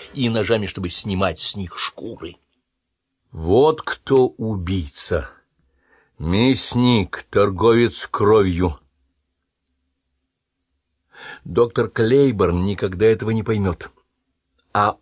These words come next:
он, Норман, понял. Тот, кто живет с мечом, должен от меча и погибнуть. Сегодня же. Но Мейн-стрит была пуста, и дома по обеим ее сторонам погружены во тьму.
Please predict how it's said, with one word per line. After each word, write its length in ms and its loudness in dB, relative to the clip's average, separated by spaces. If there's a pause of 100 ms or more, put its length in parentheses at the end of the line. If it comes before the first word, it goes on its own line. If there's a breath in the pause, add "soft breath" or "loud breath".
он, 420 4 (220)
Норман, 760 0 (340)
понял. 420 0 (1160)
Тот, 140 -6
кто 140 -4
живет 340 2
с 100 -2
мечом, 540 0
должен 240 2
от 120 -4
меча 240 -2
и 80 -2
погибнуть. 580 -8 (420 soft breath)
Сегодня 680 -2
же. 180 -6 (1500)
Но 160 -2
Мейн-стрит 600 2
была 220 4
пуста, 800 0
и 140 -2
дома 600 2
по 120 -4
обеим 340 0
ее 160 4
сторонам 540 0
погружены 440 -2
во 80 2
тьму. 380 -4